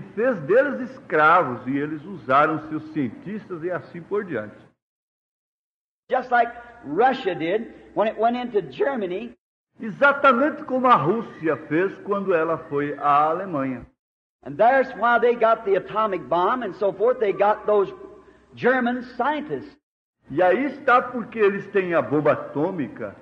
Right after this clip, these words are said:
Speaker 1: e outras coisas, obtiveram aqueles cientistas alemães.
Speaker 2: That's why they're so far advanced today,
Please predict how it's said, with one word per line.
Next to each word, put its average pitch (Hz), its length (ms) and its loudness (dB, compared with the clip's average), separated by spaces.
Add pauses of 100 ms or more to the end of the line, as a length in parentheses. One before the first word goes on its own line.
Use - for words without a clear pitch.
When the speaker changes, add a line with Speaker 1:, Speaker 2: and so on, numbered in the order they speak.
(320)
Speaker 1:
e 151 80 0
outras 185 440 4
coisas, 151 360 -4
obtiveram 202 560 0
aqueles 196 380 -4
cientistas 175 640 -6
alemães. 196 520 0 (680)
Speaker 2:
That's 202 260 0
why 214 200 2
they're 214 240 0
so 196 120 -8
far 208 300 2
advanced 202 480 -4
today, 233 460 0